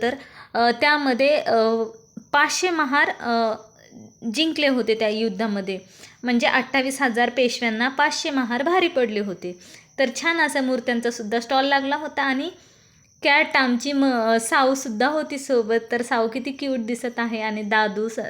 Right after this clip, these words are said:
दादूचे पप्पा आणि शेजारीच आई. तर, अ,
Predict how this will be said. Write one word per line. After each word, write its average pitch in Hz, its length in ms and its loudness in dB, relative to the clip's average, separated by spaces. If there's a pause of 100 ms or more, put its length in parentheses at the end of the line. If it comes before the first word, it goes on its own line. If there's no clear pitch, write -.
(140)
दादूचे 214 460 0
पप्पा 240 560 -4 (640)
आणि 226 220 0
शेजारीच 233 500 2
आई. 226 220 2 (580)
तर, 240 220 4
अ, 240 380 4